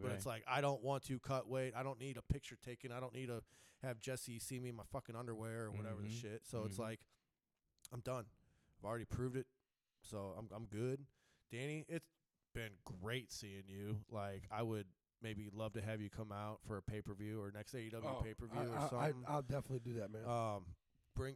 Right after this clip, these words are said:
Speaker 1: bring this gentleman. That'd be n-
Speaker 2: Hey, yeah.
Speaker 1: always a pleasure.
Speaker 2: Nu-, nuts,
Speaker 1: And
Speaker 2: man. It's been
Speaker 1: yeah.
Speaker 2: real
Speaker 3: Me-,
Speaker 2: nice
Speaker 3: Mesmer
Speaker 2: meeting
Speaker 3: can't
Speaker 2: you.
Speaker 3: see, though.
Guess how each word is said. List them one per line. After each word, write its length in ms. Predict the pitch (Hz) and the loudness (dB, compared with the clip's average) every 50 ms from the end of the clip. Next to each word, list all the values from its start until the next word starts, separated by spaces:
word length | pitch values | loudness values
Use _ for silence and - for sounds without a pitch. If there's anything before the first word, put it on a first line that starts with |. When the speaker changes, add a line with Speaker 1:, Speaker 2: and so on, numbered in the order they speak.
| - | 0
Speaker 1:
bring 280 | - - 135 147 147 131 - - - _ - - - | 0 0 2 0 -2 -2 -6 -10 -14 _ -20 -14 -10
this 140 | - 127 117 | -8 -8 -6
gentleman. 340 | - 127 123 120 123 131 131 | -6 -6 -6 -6 -6 -6 -4
That'd 100 | 123 123 | -4 -2
be 80 | 131 117 - - | -4 -4 -6 -8
n- 80 | 110 107 - _ _ - | -12 -12 -12 _ _ -4
Speaker 2:
Hey, 160 | - 135 147 | -2 -2 -2
yeah. 240 | 117 107 120 131 120 | 0 -2 -2 -2 -2
Speaker 1:
always 160 | 101 147 127 | -4 -4 -8
a 140 | - - - - | -10 -14 -18 -16
pleasure. 100 | 120 110 117 123 131 - - 110 | -14 -12 -10 -10 -10 -10 -8 -2
Speaker 2:
Nu-, 60 | 113 123 | 2 4
nuts, 180 | 135 123 113 110 | 4 4 4 2
Speaker 1:
And 80 | 110 104 | 0 0
Speaker 2:
man. 140 | 104 110 110 107 - - - | -2 -2 -6 -8 -12 -16 -18
It's 80 | - - | -8 -4
been 100 | 113 120 | -2 0
Speaker 1:
yeah. 40 | 117 | 2
Speaker 2:
real 160 | 120 127 131 | 4 4 6
Speaker 3:
Me-, 60 | 131 | 8
Speaker 2:
nice 80 | 175 180 | 10 10
Speaker 3:
Mesmer 200 | 190 175 185 175 | 10 10 8 6
Speaker 2:
meeting 120 | 123 127 165 | 6 4 4
Speaker 3:
can't 100 | 147 117 | 2 4
Speaker 2:
you. 60 | - | 4
Speaker 3:
see, 100 | 170 165 | 6 6
though. 240 | 143 135 123 113 | 8 8 6 4